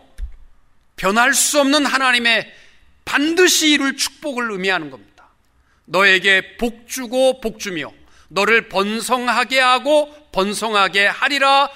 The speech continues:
하셨더니 그가 이같이 오래 참아 약속을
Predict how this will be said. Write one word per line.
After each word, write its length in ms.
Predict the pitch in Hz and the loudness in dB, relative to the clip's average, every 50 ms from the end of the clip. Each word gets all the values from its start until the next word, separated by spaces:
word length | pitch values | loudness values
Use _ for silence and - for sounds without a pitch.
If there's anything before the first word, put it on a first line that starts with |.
| - - - | -16 -20 -12
하셨더니 680 | - - 262 180 233 226 226 220 196 165 135 113 - _ _ _ _ - - _ _ | -6 -4 -2 -2 -2 -4 -2 -6 -6 -6 -8 -12 -16 _ _ _ _ -20 -20 _ _
그가 260 | - 180 175 202 196 | -8 -4 0 2 2
이같이 460 | 196 202 208 233 247 226 - - 254 | 2 2 2 2 0 0 0 -2 -4
오래 400 | 247 214 214 233 277 294 285 277 | -2 -2 0 2 2 2 2 0
참아 560 | 285 - - 254 240 220 220 214 190 170 156 151 | -2 -4 -4 -2 0 2 2 2 2 2 0 0
약속을 840 | 170 196 - - - - - 233 202 160 226 269 262 214 - | -2 -2 -2 -4 -8 -4 -4 -4 -4 0 0 0 0 0 -2